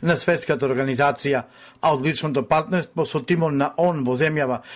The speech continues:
резултира со значајна поддршка на реформите за владењето на правото,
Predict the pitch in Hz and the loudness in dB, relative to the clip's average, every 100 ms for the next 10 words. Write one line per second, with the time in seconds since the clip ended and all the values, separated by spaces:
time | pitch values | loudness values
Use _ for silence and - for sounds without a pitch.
0 | - 151 151 143 143 170 151 143 120 147 | -4 0 0 0 0 0 0 0 0 0
1 | 151 175 170 165 165 165 147 170 160 160 | 0 0 -2 0 0 0 -2 -2 0 -2
2 | - 160 165 143 139 143 143 139 139 131 | -2 -2 -2 -2 -2 0 0 0 0 -2
3 | 127 123 120 165 165 147 139 | -2 -2 2 2 2 0 -4